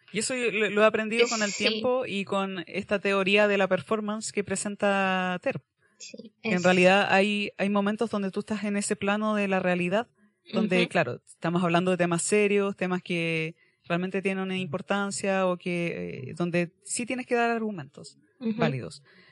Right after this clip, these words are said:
Speaker 1: Pero cuando estás en el plano de la fantasía, es como, no, po. O sea, sé performático, sé
Speaker 2: O sea, a veces me
Speaker 1: exagerada.
Speaker 2: matas la performance
Speaker 1: Utiliza
Speaker 2: bastante.
Speaker 1: <laughs>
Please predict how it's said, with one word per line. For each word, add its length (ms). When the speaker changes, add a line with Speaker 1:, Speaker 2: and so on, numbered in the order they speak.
Speaker 1:
Pero 380
cuando 180
estás 220
en 100
el 80
plano 260
de 40
la 80
fantasía, 680
es 120
como, 580
no, 280
po. 260
O 60
sea, 420
sé 220
performático, 1040
sé 140
Speaker 2:
O 20
sea, 120
a 40
veces 160
me 220
Speaker 1:
exagerada. 360
Speaker 2:
matas 260
la 160
performance 540
Speaker 1:
Utiliza 180
Speaker 2:
bastante. 580
Speaker 1:
<laughs> 580